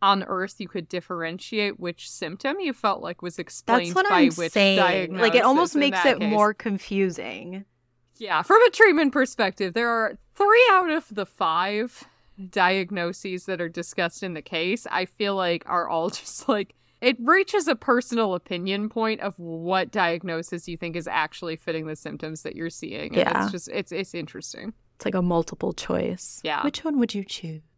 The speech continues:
Speaker 2: But yeah, and I mean, all of this to say, obviously there is a highlight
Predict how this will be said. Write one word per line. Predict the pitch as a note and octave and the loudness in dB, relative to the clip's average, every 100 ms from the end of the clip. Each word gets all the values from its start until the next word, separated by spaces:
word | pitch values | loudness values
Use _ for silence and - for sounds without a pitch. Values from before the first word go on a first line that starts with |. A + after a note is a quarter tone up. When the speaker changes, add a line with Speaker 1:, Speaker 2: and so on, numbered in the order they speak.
| _ | _
Speaker 2:
But | F3+ D3+ | -4 0
yeah, | G#3+ F#3+ E3 | 6 8 8
and | A3 | 4
I | A#3 | 2
mean, | A#3 A3 - _ - | 0 -2 -6 _ 4
all | A#3+ C#4 | 6 8
of | D#4+ | 6
this | D4+ - | -2 -6
to | A3 | -6
say, | - F#3 F3 | -4 -4 0
obviously | G3 G#3 A3+ A3 - G#3 G#3 | 4 4 4 0 0 -2 -2
there | F#3+ G3 F3+ E3+ - | 0 2 2 0 -2
is | F#3 F3 F3 F3 - _ _ - | -4 -2 -4 -6 -14 _ _ -2
a | |
highlight | E3+ - - A3 F#3+ - F3+ - | -2 -4 2 2 2 -2 -8 -8